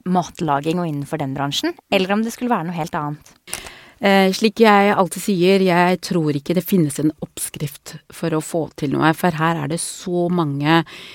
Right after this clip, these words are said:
Speaker 2: eh, brikker som skal pa-, falle på plass. Men noen,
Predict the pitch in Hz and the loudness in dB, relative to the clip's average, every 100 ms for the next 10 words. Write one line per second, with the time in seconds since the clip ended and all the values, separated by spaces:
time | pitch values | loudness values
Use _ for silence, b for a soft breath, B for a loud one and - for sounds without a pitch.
0 | B B B B B - 170 165 208 - | B B B B B -2 2 4 4 2
1 | - 208 - _ _ - 196 160 - 180 | 2 2 2 _ _ -2 0 0 -2 -2
2 | 185 175 - 196 160 160 165 220 277 - | -2 -4 -2 -2 -2 -8 0 4 4 2
3 | - B B B 571 B _ - 196 208 | -8 B B B -20 B _ 2 6 8
4 | 254 302 330 B B B B - - 208 | 10 10 10 B B B B -10 0 4
5 | 226 202 | 6 6